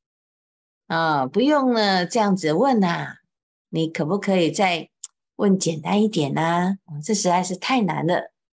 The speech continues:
啊，南玉怀让，他给他一个软钉子碰。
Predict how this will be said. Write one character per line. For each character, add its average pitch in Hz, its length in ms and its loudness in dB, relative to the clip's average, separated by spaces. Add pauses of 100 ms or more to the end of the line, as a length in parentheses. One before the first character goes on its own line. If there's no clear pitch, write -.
(800)
啊， - 320 -12
南 147 260 -6
玉 160 140 0
怀 151 160 -6
让， - 400 -6 (1500)
他 175 140 -10
给 - 180 -8
他 156 300 -2
一 156 120 -4
个 143 140 -6
软 143 320 -2
钉 226 200 0
子 214 120 -4
碰。 233 440 -2